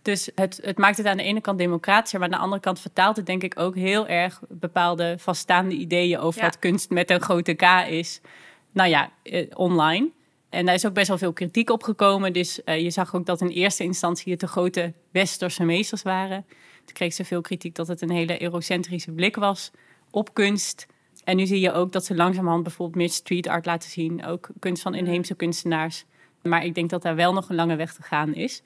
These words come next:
Speaker 1: Dus dat was, eh, het op-, is het object dat ik meeneem. En ik wil met jou iets gaan doen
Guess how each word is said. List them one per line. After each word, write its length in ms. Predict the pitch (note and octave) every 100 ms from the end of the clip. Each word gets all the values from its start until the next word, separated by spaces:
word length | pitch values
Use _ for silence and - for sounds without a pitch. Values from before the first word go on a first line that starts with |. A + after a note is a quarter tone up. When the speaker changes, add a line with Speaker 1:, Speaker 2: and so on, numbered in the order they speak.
| _ _ _ _
Speaker 1:
Dus 240 | G#3+ A3
dat 220 | - A3+ G#3+
was, 280 | G#3 G3
eh, 220 | G#3 F3+ F3
het 200 | E3 F3+
op-, 340 | - E3 - -
is 320 | G3+ - A#3
het 160 | G3+ F#3
object 320 | E3 F3+ F3+
dat 100 | D#3
ik 100 | E3
meeneem. 460 | E3 G3+ A#3+ A#3 G4+ - - - _
En 340 | - A3+ A#3 A3 -
ik 140 | G3+
wil 160 | A3 A3
met 160 | G#3+ G#3
jou 300 | G3 G3 G3
iets 160 | A3+
gaan 180 | - -
doen 240 | F#3+ C#4